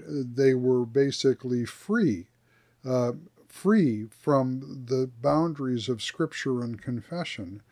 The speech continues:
uh, to recreate Christianity to suit the pressing needs of the contemporary hour.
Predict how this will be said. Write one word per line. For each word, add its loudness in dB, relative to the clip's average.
uh, 2
to 2
recreate 0
Christianity -4
to -2
suit 0
the -2
pressing -4
needs -2
of -6
the -4
contemporary -8
hour. -2